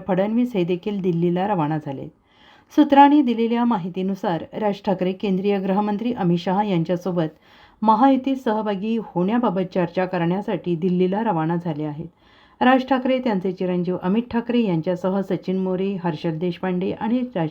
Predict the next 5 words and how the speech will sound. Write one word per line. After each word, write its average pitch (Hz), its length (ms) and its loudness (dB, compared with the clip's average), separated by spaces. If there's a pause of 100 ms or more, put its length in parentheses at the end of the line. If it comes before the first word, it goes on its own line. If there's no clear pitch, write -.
ठाकरे 185 260 -4
यांचे 196 480 -4 (380)
मित्र 240 320 2 (680)
हे 208 280 4 (300)
चार्टर्ड 208 440 4